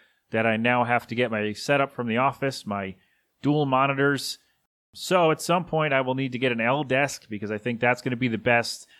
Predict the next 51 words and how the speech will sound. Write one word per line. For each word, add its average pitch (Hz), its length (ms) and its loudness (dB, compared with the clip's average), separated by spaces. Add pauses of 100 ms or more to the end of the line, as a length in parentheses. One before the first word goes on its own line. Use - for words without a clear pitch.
'cause 135 120 -4
I'm 147 80 -2
sitting 247 280 0
at 196 100 -4
this 185 200 -2
one 151 140 0
now, 139 240 2
and 117 80 -2
I 110 40 2
love 131 240 0
it. 113 100 -2
It's 107 140 -8
great. 123 320 0
Mom, 117 220 2
thank 113 300 -2
you 107 80 -10
for, 104 280 -4 (320)
um, 95 420 -6 (140)
letting 117 220 -4
me 117 80 0
grab 123 320 2
this. 123 240 2
This 123 240 -2
was 117 200 -4
the 110 80 -4
desk 135 400 0
that 120 140 0
I'm 123 160 -4
using 147 220 -2
now, 147 320 0 (320)
was 131 340 2
in 135 120 -2
my 123 140 2
childhood 143 500 0
bedroom. 120 320 0
So 104 140 -4
I, 113 200 -2
I've 131 160 2
been 135 140 -2
using 143 240 -2
this 139 180 -2
desk, 135 320 0
well, 120 160 4
I 117 100 6
did 123 380 2 (340)
use 131 220 -2
this 135 180 0
desk 135 320 0
for 123 140 -4
many 135 240 0
years, 123 480 -2